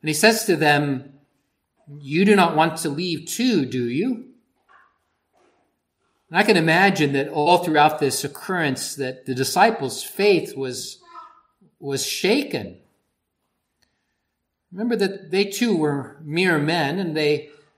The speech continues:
were excited about the kingdom of God, and that, that they too sometimes had misconceptions about what the kingdom would be and what the Messiah would be.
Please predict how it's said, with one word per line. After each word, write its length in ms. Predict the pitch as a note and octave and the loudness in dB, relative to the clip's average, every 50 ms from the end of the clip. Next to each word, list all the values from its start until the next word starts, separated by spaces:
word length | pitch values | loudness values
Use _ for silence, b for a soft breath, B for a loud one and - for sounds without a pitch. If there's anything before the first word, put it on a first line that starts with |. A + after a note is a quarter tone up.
| b b _ _ _ _ - D3+ | b b _ _ _ _ -20 -12
were 380 | D3 C#3+ C#3+ C#3 C#3 C3+ D3 - | -8 -6 -4 -2 -2 -2 -2 -2
excited 640 | D3 C#3+ - - - - - F3+ E3+ F3+ F3+ F#3 D#3+ | -4 -4 -4 -4 -6 2 6 6 6 8 6 4 2
about 400 | D#3+ - D#3 D3+ D#3+ D#3+ D#3+ - | 2 4 4 4 4 4 2 -2
the 60 | D3 | -8
kingdom 520 | - - - - - F#3+ F3+ F#3 F3 D#3 D#3 | -8 -8 -10 -6 -4 -2 -2 -2 -2 -2 -2
of 140 | C#3 B2 - | -4 -4 -2
God, 400 | C#3 C3 C3 C3+ C#3+ D3 D3 D#3 | 0 2 2 4 2 2 2 0
and 180 | D3 D3 C#3 | -2 -2 -2
that, 480 | D3+ D3 - - - - - - _ _ _ _ - | -4 -4 -4 -8 -12 -18 -20 -20 _ _ _ _ -14
that 260 | D#3+ D#3 D3+ D#3 D#3+ | -14 -14 -14 -12 -6
they 140 | - D4+ B3+ | -4 -4 -4
too 320 | G3+ - - C4 C#4 C#4 | -4 -4 -4 -2 -2 -2
sometimes 680 | B3 - - A#3+ A#3+ A#3 - G3+ G3+ G3+ G3 G3 - - | -2 0 -2 -2 -2 -2 0 0 0 0 0 -2 -6 -4
had 320 | F#3+ G3 G3+ F#3+ E3 E3+ | -2 0 0 0 -2 -2
misconceptions 960 | G3 G#3 - - - G3+ E3+ D#3 - - A3 A3+ A3+ - - E3+ D3 C#3 B2 | -4 -4 -4 -4 -2 -4 -4 -4 -2 -2 -2 -2 -2 -6 -8 -6 -6 -4 -4
about 380 | C3+ B2+ C#3 C#3 C3+ C#3 C#3 C#3+ | -4 -2 0 0 0 0 -2 -6
what 160 | - - - | -10 -8 -8
the 60 | C#3 | -10
kingdom 520 | - - - - F3+ G#3 G#3 F#3 D3+ C3 B2 | -10 -10 -8 -6 -4 -2 -2 0 -2 -2 -2
would 220 | B2+ B2+ A#2+ A#2+ | -4 -6 -4 -4
be 540 | D3+ F#3+ A#3+ B3+ G3 - G2 - - - _ _ _ _ _ _ _ _ _ _ _ _ - | -2 0 0 0 -2 -4 -6 -10 -16 -20 _ _ _ _ _ _ _ _ _ _ _ _ -4
and 80 | C#3 | 0
what 140 | E3 G3+ - | 0 2 4
the 60 | G#3+ | 4
Messiah 600 | G3 G3+ G3 - - F#3+ F#3+ B3 C4+ C4 G#3 D#3 | 4 4 4 4 4 6 6 8 8 8 6 6
would 240 | C3 C#3 C3 A#2 - | 6 4 2 0 -2
be. 380 | - B2 A2 G2 F#2 F2+ - | -4 -6 -6 -6 -8 -12 -18